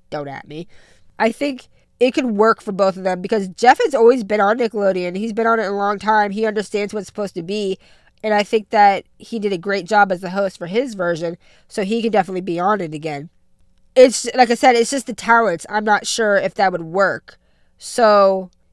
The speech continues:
in this case, the nineties called, and I hope they don't bring back Figure It Out because I would just enjoy it the way that I had it back in the nineties. So we are going to move into the next segment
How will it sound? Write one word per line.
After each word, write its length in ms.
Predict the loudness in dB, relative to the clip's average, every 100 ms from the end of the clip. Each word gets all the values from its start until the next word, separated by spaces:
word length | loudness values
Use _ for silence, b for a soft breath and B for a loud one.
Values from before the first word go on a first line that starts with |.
| -4
in 240 | -2 0 2
this 200 | 2 0
case, 680 | -2 -2 0 -4 -8 -20 _ _ _ _ -4
the 80 | 0
nineties 420 | 4 2 2 -6
called, 440 | -4 0 2 2 0 _ _ _ _
and 180 | -4 0
I 140 | 2 2
hope 340 | 2 2 2 4
they 160 | 2
don't 320 | 4 0 0
bring 260 | -4 -8 -2
back 200 | 0 0
Figure 340 | -4 -6 -2
It 80 | 0
Out 260 | 0 -2 -4
because 220 | -8 -2
I 80 | -2
would 160 | -2
just 320 | -4 -4 -6 -12
enjoy 400 | -8 -2 0 0
it 160 | 0
the 100 | -4
way 220 | -4 -2
that 100 | -2
I 80 | -2
had 320 | -2 -2 -2
it 260 | -4 -10 -8
back 260 | -6 -6 -10
in 60 |
the 100 | -12
nineties. 580 | -10 -10 -12 -14 -20 -20 _ _ _ _ _ _ _ _ _
So 160 | -4
we 160 | 2 2
are 40 |
going 240 | 4 0 0
to 60 | -2
move 320 | -2 -2 0
into 360 | -2 -2 -4
the 80 | -4
next 360 | -2 -4 -4 -6
segment 540 | -2 -2 -2 -4 -6